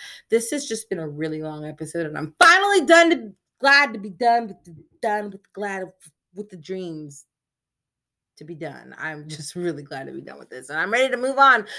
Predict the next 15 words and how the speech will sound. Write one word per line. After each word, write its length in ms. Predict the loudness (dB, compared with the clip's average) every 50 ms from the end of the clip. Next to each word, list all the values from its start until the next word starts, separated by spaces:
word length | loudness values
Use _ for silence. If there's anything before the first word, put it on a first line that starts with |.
| -16 -12 -8
'cause 120 | -4 0
I 60 | 2
have 180 | 2 2 0 -2
so 260 | -4 -4 -2 -2 -2
much 280 | -2 -6 -10 -10 -14 _
cool 220 | -10 -10 -10 -10
stuff 260 | -12 -12 -14 -16 -14
that 100 | -12 -10
I 60 | -10 -10
wanna 220 | -10 -10 -14 -14
cover 380 | _ -10 -10 -10 -10 -10 -12 -12
and, 180 | -12 -14 -14
like, 200 | -16 -16 -18 -18
talk 240 | -16 -14 -14 -14 -12
about. 480 | -10 -8 -8 -8 -6 -8 -10 -12 -14